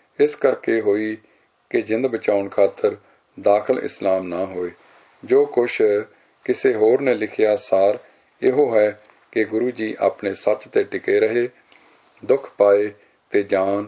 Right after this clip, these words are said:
ਕੁਰਬਾਨ ਕਰ ਦਿੱਤੀ, ਪਰ ਸੱਚ ਨਾ ਦਿੱਤਾ। ਹੁਣ ਸਵਾਲ ਇਹ ਪੈਦਾ ਹੁੰਦਾ ਹੈ ਕਿ ਜਦ ਹਰ ਅਗਲਬ ਪਹਿਲੂ ਤੋਂ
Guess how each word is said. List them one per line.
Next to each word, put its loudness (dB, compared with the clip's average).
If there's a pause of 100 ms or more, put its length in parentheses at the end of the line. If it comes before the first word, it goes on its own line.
(460)
ਕੁਰਬਾਨ 0
ਕਰ 0
ਦਿੱਤੀ, -6 (400)
ਪਰ 2 (320)
ਸੱਚ 0
ਨਾ -4
ਦਿੱਤਾ। -6 (1120)
ਹੁਣ 0
ਸਵਾਲ 4
ਇਹ 2
ਪੈਦਾ 4
ਹੁੰਦਾ 2
ਹੈ 2 (800)
ਕਿ 0
ਜਦ 2 (680)
ਹਰ 4 (500)
ਅਗਲਬ 4
ਪਹਿਲੂ -2
ਤੋਂ -4